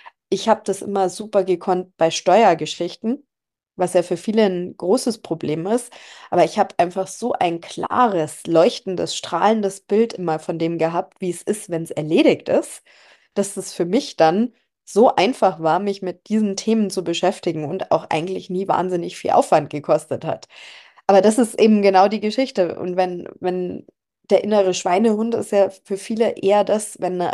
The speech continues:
wenn die Leute auf den Berg der Arbeit, auf den Berg der Anstrengung, der vor ihnen liegt,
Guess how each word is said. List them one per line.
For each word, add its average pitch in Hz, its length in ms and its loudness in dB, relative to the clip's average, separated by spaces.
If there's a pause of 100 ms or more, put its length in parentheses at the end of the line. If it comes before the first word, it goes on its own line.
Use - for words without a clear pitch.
(120)
wenn 180 500 -8
die 180 120 -8
Leute 180 500 4 (240)
auf 170 180 -2
den 170 220 -2
Berg 165 340 4
der - 200 0
Arbeit, 190 500 2
auf - 160 -2
den 170 140 -10
Berg 165 260 2
der 165 140 2
Anstrengung, 175 580 -4
der 165 120 0
vor 190 200 4
ihnen 175 260 -2
liegt, 170 360 -8